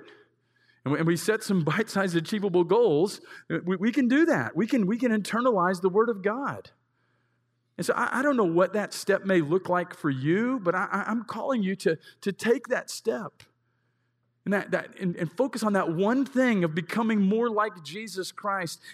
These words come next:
and being all that he wants you to be so that you can effectively do all that he wants you to do. I'm convinced that the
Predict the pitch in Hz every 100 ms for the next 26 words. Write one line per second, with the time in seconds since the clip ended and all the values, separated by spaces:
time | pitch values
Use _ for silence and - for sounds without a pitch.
0 | - 170 214 240 196 208 220 220 202 202
1 | 185 196 160 214 208 - 185 220 220 196
2 | 196 214 208 196 165 165 226 208 202 196
3 | 180 190 175 180 - 180 156 156 156 202
4 | 160 113 _ _ _ _ _ _ _ _
5 | _ _ _ _ _ 175 - 175 185 190
6 | 175 - 151 135